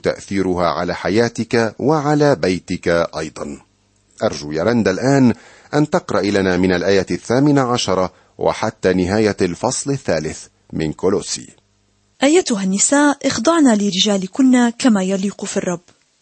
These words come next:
Speaker 2: أيها الرجال، أحبوا نساءكم ولا تكونوا قساة عليهن. أيها الأولاد، أطيعوا والديكم في كل شيء، لأن هذا مرضي في الرب. أيها الآباء،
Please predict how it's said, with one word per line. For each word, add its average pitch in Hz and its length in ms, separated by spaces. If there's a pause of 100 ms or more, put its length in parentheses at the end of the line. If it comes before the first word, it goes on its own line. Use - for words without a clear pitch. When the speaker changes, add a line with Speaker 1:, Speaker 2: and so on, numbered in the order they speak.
(220)
Speaker 2:
أيها 208 300
الرجال، 220 640
أحبوا 262 460
نساءكم 233 800
ولا 294 280
تكونوا 214 560
قساة 208 380
عليهن. 190 640 (800)
أيها 214 260
الأولاد، 240 480 (160)
أطيعوا 269 520
والديكم 226 720 (100)
في - 180
كل 311 300
شيء، 247 600 (100)
لأن 214 320
هذا 208 420
مرضي 196 500
في - 140
الرب. 175 240 (540)
أيها 285 260
الآباء، 254 540